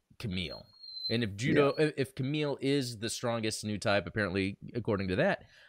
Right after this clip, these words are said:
Speaker 1: I think it makes sense with him in, you know what? It even makes more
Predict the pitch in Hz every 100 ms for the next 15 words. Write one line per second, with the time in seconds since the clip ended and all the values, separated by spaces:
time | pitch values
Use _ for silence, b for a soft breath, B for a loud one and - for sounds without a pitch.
0 | b 190 233 190 170 160 - - 160 151
1 | - 117 101 117 104 98 95 - _ _
2 | _ _ _ _ 139 147 143 120 113 _
3 | _ _ _ _ _ _ _ _ 139 -
4 | 156 175 196 196 156 185 165 170 147 -
5 | 147 143 156 202 254 247 214